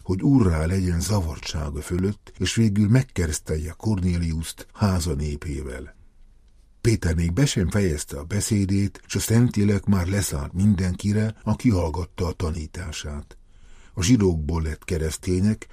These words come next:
akik Péterrel érkeztek, ámulatba estek, hogy a Szentlélek ajándéka pogányokra is kiárad,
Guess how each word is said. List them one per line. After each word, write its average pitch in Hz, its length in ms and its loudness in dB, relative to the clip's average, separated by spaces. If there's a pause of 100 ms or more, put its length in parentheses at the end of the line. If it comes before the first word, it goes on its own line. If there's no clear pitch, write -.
akik 95 320 -2
Péterrel 80 640 0
érkeztek, 95 760 -2 (160)
ámulatba 82 640 -2
estek, 95 520 -4 (220)
hogy 92 180 -4
a 98 40 -2
Szentlélek 98 580 2
ajándéka 95 680 0
pogányokra 82 720 -2
is 82 180 -2
kiárad, 73 680 -6